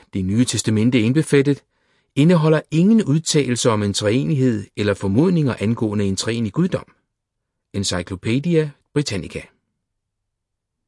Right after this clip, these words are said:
Treenighedsdogmet stammer ikke fra den ældste kristne tid,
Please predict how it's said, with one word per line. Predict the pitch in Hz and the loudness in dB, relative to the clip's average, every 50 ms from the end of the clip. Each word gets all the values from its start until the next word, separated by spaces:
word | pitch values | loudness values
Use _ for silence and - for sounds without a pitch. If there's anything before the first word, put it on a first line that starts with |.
| _ _ _ _ _ _ _ _ _ _ _ _ _ _ - | _ _ _ _ _ _ _ _ _ _ _ _ _ _ -4
Treenighedsdogmet | - 131 135 147 165 180 180 175 165 151 - 135 120 123 131 139 135 - | 0 2 2 4 4 4 4 2 2 2 2 2 2 4 2 0 0 -2
stammer | - - - 120 117 143 147 | -4 -2 0 0 2 2 2
ikke | 131 - 127 156 151 | 2 2 0 -2 -4
fra | - 110 107 | -4 -4 -6
den | 104 92 - | -6 -6 -6
ældste | 123 131 127 - - - | -8 -8 -6 -8 -10 -6
kristne | - 117 120 127 - - 117 98 | -2 -2 -2 -2 -2 -4 -6 -4
tid, | - - - 175 165 | -4 -2 -2 -2 -4